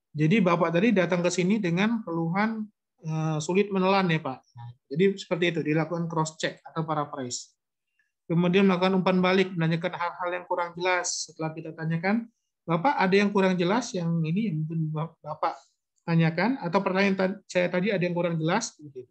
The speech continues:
ya. Itu men-, melakukan feedback namanya. Kemudian semua hasil analisis dicatat, ya, dicatat, disimpulkan, dan i-, diinterpretasikan. Nah, setelah ini selesai, baru kalian lakukan pemeriksaan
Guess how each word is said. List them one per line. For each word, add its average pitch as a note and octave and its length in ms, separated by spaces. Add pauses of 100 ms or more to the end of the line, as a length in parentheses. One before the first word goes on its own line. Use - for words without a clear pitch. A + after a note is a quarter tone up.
ya. G#3+ 240 (400)
Itu D#3+ 160
men-, E3 400
melakukan E3 480
feedback F3+ 480
namanya. C#3 320 (720)
Kemudian F#3 480
semua G3 400
hasil G3 180
analisis F#3 400
dicatat, F#3+ 480 (540)
ya, E3+ 260
dicatat, D#3 380
disimpulkan, D3+ 800 (480)
dan E3+ 180
i-, E3 240
diinterpretasikan. D#3+ 1160 (420)
Nah, C#3+ 100
setelah D3+ 300
ini D#3 220
selesai, F#3 420
baru E3+ 240
kalian E3+ 320
lakukan E3 380
pemeriksaan D#3 640